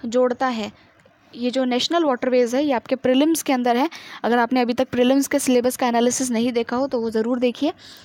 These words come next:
जिससे कि आपको ये चीज़ क्लियर हो जाएगी कि क्या-क्या आपको पढ़ना है। तो राष्ट्रीय जलमार्ग संख्या एक जो है वो जोड़ता है इलाहाबाद से हल्दिया, अ, सॉरी,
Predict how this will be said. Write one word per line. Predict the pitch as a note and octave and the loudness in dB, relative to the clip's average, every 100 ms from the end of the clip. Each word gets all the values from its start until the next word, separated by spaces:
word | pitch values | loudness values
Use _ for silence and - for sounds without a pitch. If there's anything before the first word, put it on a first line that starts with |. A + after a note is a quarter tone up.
| - A#3+ | -12 -8
जिससे | A#3 B3 | -2 -2
कि | B3 | 0
आपको | A#3 - | -2 -2
ये | A#3+ | -2
चीज़ | A#3 B3 | -2 -6
क्लियर | - B3 B3 | -2 0 0
हो | A3 | 0
जाएगी | G#3+ A3 E4 - - - | 0 0 -4 -6 -18 -10
कि | A3+ | -4
क्या-क्या | A#3 A3+ B3 | -4 -2 -2
आपको | - A#3+ | -2 -4
पढ़ना | G#3+ G3+ A3+ | -4 -2 -2
है। | C4 F4 - - - | -2 -4 -12 -12 -2
तो | |
राष्ट्रीय | A#3 A3+ A#3+ D#4+ F4+ - G#2 G#3+ | 0 0 0 2 2 0 -4 -2
जलमार्ग | A#3 A#3 B3 C4+ | 0 2 0 0
संख्या | C4 A3+ B3+ - | -2 -2 -4 -2
एक | C4 C4+ | -2 0
जो | B3 | -2
है | A#3 | 0
वो | A#3+ B3 | 0 0
जोड़ता | A3+ A3 A#3 | 0 0 -2
है | A#3 D4 - _ _ - | 0 -2 -4 _ _ -2
इलाहाबाद | B3 A#3+ B3 A#3 | 0 2 0 -2
से | - D#4 | -2 -2
हल्दिया, | C4+ A3 G#3+ G3+ | 0 0 -2 -4
अ, | - G#3+ | -6 -8
सॉरी, | G#3 - A3 D4+ | -8 -6 -6 -6